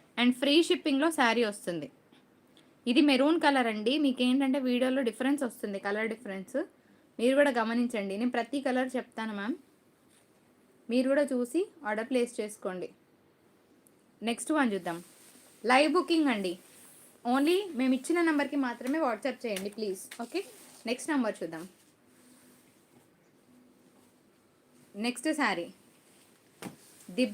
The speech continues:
బ్యూటిఫుల్ పెసర రంగు కలర్ కాంబినేషన్, మంచి డోలా పీస్. ఒక్కొక్క శారీ ఒక్కొక్క ఆఫర్లో ఉంటుందండి, మామూలుగా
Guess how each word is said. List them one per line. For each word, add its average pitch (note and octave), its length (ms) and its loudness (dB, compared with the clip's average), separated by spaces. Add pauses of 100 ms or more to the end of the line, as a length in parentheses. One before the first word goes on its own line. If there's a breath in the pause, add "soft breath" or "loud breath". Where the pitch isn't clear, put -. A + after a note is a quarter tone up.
(100)
బ్యూటిఫుల్ C#4 800 0 (140)
పెసర A#3+ 340 2
రంగు A3 280 -2
కలర్ D#3 300 -2
కాంబినేషన్, D3 640 -6 (720)
మంచి B3 340 2 (100)
డోలా G3 260 4 (100)
పీస్. E3+ 300 -2 (2000)
ఒక్కొక్క D#4 540 2 (100)
శారీ B3+ 280 6 (100)
ఒక్కొక్క B3+ 360 -6 (180)
ఆఫర్లో B3 420 0
ఉంటుందండి, G#3+ 460 -2 (140)
మామూలుగా A3 380 -4